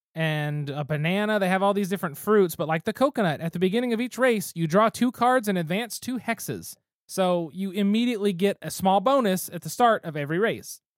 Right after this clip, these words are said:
So there are those different power-ups. There are also racer abilities, which we use. Uh, the pterodactyl, for example, he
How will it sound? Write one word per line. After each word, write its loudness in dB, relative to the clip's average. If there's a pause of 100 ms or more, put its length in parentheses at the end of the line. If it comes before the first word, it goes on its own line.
(280)
So 4
there 4
are 4
those 4
different -2
power-ups. 2 (380)
There 2
are 4
also 4
racer 2
abilities, 0
which -4
we -4
use. -4 (340)
Uh, 0
the 0
pterodactyl, 0
for -2
example, -4 (460)
he -2